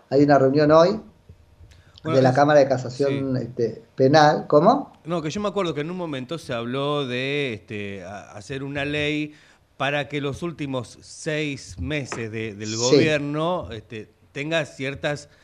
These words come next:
Speaker 2: limitaciones en sus facultades,
Speaker 1: Sí,
Speaker 2: ¿no?
Speaker 1: sí, sí,
Speaker 2: Para
Speaker 1: hay
Speaker 2: no
Speaker 1: varios
Speaker 2: poder,
Speaker 1: proyectos,
Speaker 2: eh,
Speaker 1: hay algunos
Speaker 2: claro.
Speaker 1: de Stolbizer,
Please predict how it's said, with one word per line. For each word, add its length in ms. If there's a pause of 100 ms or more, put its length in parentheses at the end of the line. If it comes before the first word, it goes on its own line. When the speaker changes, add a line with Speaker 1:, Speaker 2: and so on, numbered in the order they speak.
(460)
Speaker 2:
limitaciones 1040
en 80
sus 160
facultades, 680
Speaker 1:
Sí, 60
Speaker 2:
¿no? 60
Speaker 1:
sí, 80
sí, 60
Speaker 2:
Para 160
Speaker 1:
hay 60
Speaker 2:
no 60
Speaker 1:
varios 180
Speaker 2:
poder, 240
Speaker 1:
proyectos, 600
Speaker 2:
eh, 60
Speaker 1:
hay 60
algunos 200
Speaker 2:
claro. 120
Speaker 1:
de 40
Stolbizer, 960